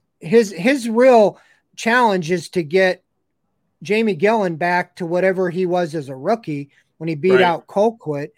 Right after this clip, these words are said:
Speaker 1: and also to get consistency out of Parkey or go with McLaughlin. But I think, I think they'll be better all the way around.
Speaker 2: All right. Uh, Mick the Dog asked, "Do you guys see Redwine making the cut?"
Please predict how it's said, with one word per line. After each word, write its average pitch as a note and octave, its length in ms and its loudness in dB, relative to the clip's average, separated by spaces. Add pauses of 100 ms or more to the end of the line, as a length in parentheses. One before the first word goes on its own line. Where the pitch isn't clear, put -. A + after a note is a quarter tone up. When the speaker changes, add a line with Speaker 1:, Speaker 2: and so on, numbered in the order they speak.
(320)
Speaker 1:
and F#3 160 2
also F#3 680 2 (280)
to F#3+ 100 0
get F3+ 340 2 (260)
consistency F3+ 920 -6
out E3 200 -2
of D3+ 280 -6 (160)
Parkey D#3 580 -2 (200)
or E3 100 -6
go E3 240 2
with D#3 100 0
McLaughlin. D#3 720 -6
But D#3+ 100 -4
I G3 100 2
think, F#3 380 -2
I G#3 80 -4
think F#3+ 260 -4
they'll E3+ 140 0
be D3+ 160 -4
better D3 320 -4
all C#3+ 140 -4
the D3 60 -6
way C#3+ 120 -4
around. A2+ 320 -12 (800)
Speaker 2:
All A2+ 180 -6
right. A#2 300 -4 (420)
Uh, B2 200 -4
Mick D#3+ 280 -4
the D3 120 0
Dog C#3 420 0 (100)
asked, C3+ 380 -4
"Do C#3+ 80 -10
you C3+ 160 -2
guys C3 360 -2
see C#3+ 140 -6
Redwine C3+ 600 -4
making C3 320 -6
the A2 100 -8
cut?" - 440 -6